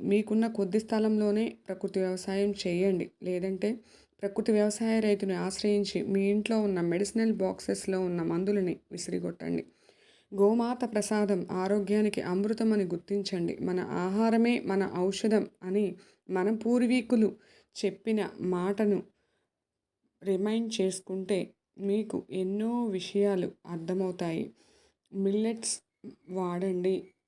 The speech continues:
ఆనందంగా, ఆరోగ్యంగా ఉండండి, చాలా స్ట్రాంగ్గా ఉండండి. అలాగే నేను మరీ, మరీ, మరీ చెప్తున్నానండి, దయచేసి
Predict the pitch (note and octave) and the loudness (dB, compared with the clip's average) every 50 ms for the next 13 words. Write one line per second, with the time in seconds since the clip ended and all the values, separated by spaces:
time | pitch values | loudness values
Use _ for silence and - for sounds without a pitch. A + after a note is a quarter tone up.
0 | _ - F#3 F#3 F3+ F#3 G3 G#3 G#3 G#3 G#3 G3+ G3 G3 G3 G3+ F#3 F3 E3+ E3+ | _ -12 -6 -4 0 2 2 4 4 4 4 2 2 2 2 2 2 2 0 0
1 | E3+ F3+ F#3 G3 G3+ F#3 F3+ F#3+ G3 F#3+ F#3+ F#3+ F#3+ F#3 F3 E3+ E3+ E3+ E3 F3 | 0 2 2 2 2 2 0 0 0 0 0 0 0 0 0 0 0 0 -2 -2
2 | E3+ F3+ F3+ - - F#3 F3 F3+ F#3+ G3+ G3 - - - F3 F3 F3 F3+ G3 F#3+ | -2 -4 -4 -6 -6 -4 -4 -2 -4 -4 -4 -6 -10 -8 -6 -6 -4 -4 -4 -2
3 | G3 G3 F#3 F3 F3 F3 E3+ E3 E3+ E3+ F3+ F3+ - _ - - - - - - | 0 0 0 0 -2 -2 -2 -2 -2 -2 -2 -4 -6 _ -18 -20 -20 -20 -20 -20
4 | - _ _ - G3+ G3+ G3+ G#3+ A3+ A3 A3 A3+ G#3 G3 - - - - G3+ G3 | -20 _ _ -8 -2 0 0 0 0 0 0 0 -2 -2 -4 -4 -4 0 2 4
5 | G3+ G3+ G#3+ A3 A3 G#3 G#3 - - - F#3 F#3+ F#3 F#3 F#3 G#3 A3+ A#3+ A#3 A3 | 6 6 6 6 6 4 2 0 -6 -8 -6 -4 -2 0 0 0 0 0 0 0
6 | G3 F#3 F#3 G#3 G#3+ G#3 F#3 F3+ F3 F#3 G#3 G3+ G3+ - F3+ F3 _ - F#3 F#3+ | 0 0 0 0 0 0 -2 -2 -2 -2 -4 -4 -4 -8 -8 -10 _ -10 -8 -6
7 | F#3+ F#3+ F3+ F3+ F3+ F3 F3 F3 F3+ A#3 - - _ _ _ _ _ - F3 F3+ | -4 -4 -4 -4 -4 -6 -4 -4 -4 -4 -6 -8 _ _ _ _ _ -6 -2 0
8 | F#3 G3+ A3 A3+ A3 A3 - G3 G3 G#3 G3+ G3+ - G#3+ F#3+ | 2 2 2 2 0 2 2 4 4 4 4 2 0 0 0